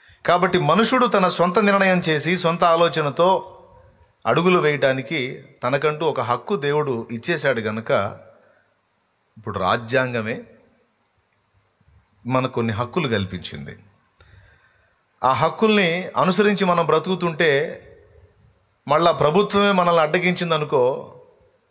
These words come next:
స్వయం వైరుధ్యం అవుతుంది, స్వయం ఖండన అవుతుంది. ఎందుకంటే ప్రభుత్వంలో రాజ్యాంగం, రాజ్యాంగమే మనకు హక్కును కల్పించినప్పుడు దాన్ని, ఆ,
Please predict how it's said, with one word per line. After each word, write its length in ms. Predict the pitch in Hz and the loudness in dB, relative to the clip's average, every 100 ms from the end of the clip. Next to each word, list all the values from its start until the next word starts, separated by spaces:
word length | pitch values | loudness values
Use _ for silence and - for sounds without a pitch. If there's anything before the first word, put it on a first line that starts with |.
| - | -14
స్వయం 360 | - 156 190 | -2 0 2
వైరుధ్యం 420 | 180 160 165 151 156 | 2 2 0 -2 0
అవుతుంది, 380 | 151 151 165 | 0 -2 -6
స్వయం 320 | 170 151 160 156 | -2 0 0 -2
ఖండన 300 | 147 143 147 | -4 -4 -4
అవుతుంది. 380 | 123 113 101 | -6 -6 -8
ఎందుకంటే 360 | 123 139 143 147 | -8 -6 -6 -6
ప్రభుత్వంలో 680 | 123 123 147 156 143 143 - - - - | -4 -6 -6 -4 -4 -4 -8 -14 -20 -10
రాజ్యాంగం, 540 | 104 117 127 131 113 90 | -2 0 0 -2 -2 -2
రాజ్యాంగమే 580 | 101 123 131 143 151 165 | 0 0 -2 -2 -2 -2
మనకు 300 | 147 131 120 | -2 -2 -4
హక్కును 340 | 113 143 139 | -4 -6 -4
కల్పించినప్పుడు 720 | 120 113 123 117 104 101 147 | -4 -4 -8 -8 -10 -8 -6
దాన్ని, 400 | 123 120 117 101 - - - | -2 -2 -2 -6 -12 -20 -20
ఆ, 60 | - | -10